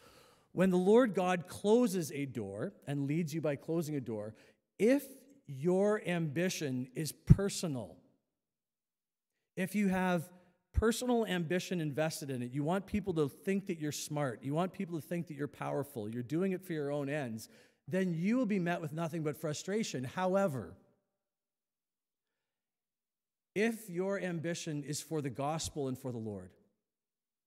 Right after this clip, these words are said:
then when the Lord God closes a door, you will graciously receive it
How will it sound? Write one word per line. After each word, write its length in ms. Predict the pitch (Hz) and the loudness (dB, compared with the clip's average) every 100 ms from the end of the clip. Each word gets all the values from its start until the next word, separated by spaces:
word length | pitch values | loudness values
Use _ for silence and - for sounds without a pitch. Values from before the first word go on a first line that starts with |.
| _ _ _ _ _ _ _ _ | _ _ _ _ _ _ _ _
then 200 | 139 127 | -6 -4
when 180 | 147 180 | -2 -2
the 80 | 180 | 0
Lord 280 | 175 175 | 0 0
God 280 | 151 156 151 | 0 0 0
closes 420 | - 156 165 151 | -4 -2 0 0
a 60 | 135 | -4
door, 420 | 117 107 95 175 - _ _ _ _ _ _ _ _ _ _ _ _ _ - | -6 -8 -8 -12 -14 _ _ _ _ _ _ _ _ _ _ _ _ _ -8
you 140 | 143 | -4
will 120 | 151 127 | -2 -4
graciously 720 | 104 131 160 - 165 - 147 | -4 -2 -2 -4 -8 -6 -6
receive 480 | 139 - 107 104 | -6 -6 -8 -10
it 120 | 113 | -10